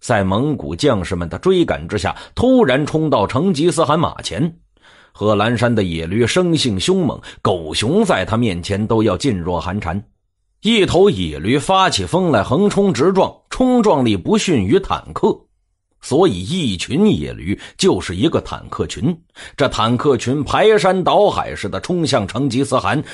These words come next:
成吉思汗没害怕，他的坐骑很不争气地恐惧起来。马首突然扬起，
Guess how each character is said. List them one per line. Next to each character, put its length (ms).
成 300
吉 180
思 160
汗 160
没 200
害 200
怕， 200
他 120
的 160
坐 320
骑 320
很 320
不 140
争 260
气 160
地 120
恐 280
惧 200
起 100
来。 160
马 280
首 220
突 200
然 200
扬 200
起， 240